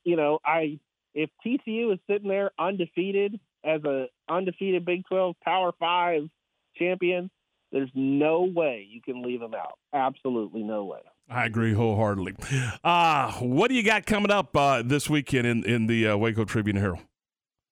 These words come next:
Speaker 1: Obviously, uh, you know, that we'll have plenty of coverage of, uh,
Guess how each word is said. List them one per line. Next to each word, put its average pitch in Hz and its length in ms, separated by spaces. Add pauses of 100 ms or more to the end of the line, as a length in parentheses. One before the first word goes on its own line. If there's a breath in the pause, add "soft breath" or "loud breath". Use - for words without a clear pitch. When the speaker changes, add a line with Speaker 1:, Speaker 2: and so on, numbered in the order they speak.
(260)
Speaker 1:
Obviously, 208 640
uh, 208 280
you 190 140
know, 202 140
that 196 180 (140)
we'll 170 160
have 175 160 (280)
plenty 196 260
of 190 140
coverage 190 640
of, 151 280
uh, 135 400